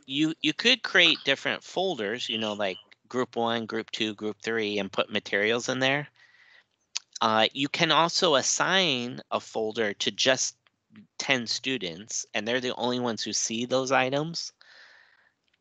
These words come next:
Outside of that part, if you have just one course,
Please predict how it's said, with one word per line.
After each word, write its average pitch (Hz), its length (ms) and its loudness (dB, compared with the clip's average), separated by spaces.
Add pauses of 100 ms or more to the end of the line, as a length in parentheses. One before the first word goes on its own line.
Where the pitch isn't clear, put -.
(120)
Outside 151 540 4
of 110 220 0
that 151 380 0
part, 98 500 -4 (1040)
if 127 240 -2
you 117 100 -4
have 139 320 -2
just 117 300 -4
one 117 280 -6
course, 120 640 -4